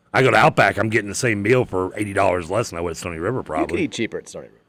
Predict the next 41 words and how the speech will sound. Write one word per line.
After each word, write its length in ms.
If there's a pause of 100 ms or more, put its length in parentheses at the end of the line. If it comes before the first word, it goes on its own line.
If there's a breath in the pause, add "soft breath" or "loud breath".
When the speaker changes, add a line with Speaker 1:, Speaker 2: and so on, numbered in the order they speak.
Speaker 2:
than 180
Speaker 1:
Possibly, 600
Speaker 2:
you're 140
giving 100
credit 80
for. 200
Speaker 1:
but 640
Speaker 2:
Um, 380 (380)
I, 140
I 80
think 260
that 400 (560)
Speaker 1:
I 20
don't 220
know. 460
Didn't 360
Ruth 220
Chris 280
more 160
of 60
the, 80
more 220
on 180
the, 140
like, 260
the, 400
the, 200
the 140
lazy 600 (160)
reference 400
to 80
make? 380 (220)
Speaker 2:
Ruth's 140
Chris 180
is 80
up 140
there. 160
Yeah, 140
it's 120
pricey. 340
Speaker 1:
Yeah, 400